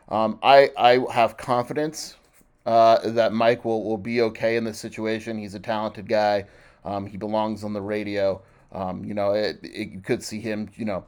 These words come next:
shortly. Um, but, uh, I'm confident. As for his singing, um, I, I think he's gotten a wake-up call that not a lot of people like his singing.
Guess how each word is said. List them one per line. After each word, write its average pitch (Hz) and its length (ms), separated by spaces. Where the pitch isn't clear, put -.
shortly. 113 640
Um, 92 440
but, 98 200
uh, 101 200
I'm 104 220
confident. 107 600
As 107 180
for 120 140
his 113 180
singing, 120 500
um, 101 360
I, 107 220
I 107 60
think 117 260
he's 110 460
gotten 120 300
a 110 40
wake-up 113 360
call 135 240
that 101 200
not 110 220
a 120 60
lot 113 240
of 113 80
people 110 260
like 110 240
his 107 160
singing. 123 460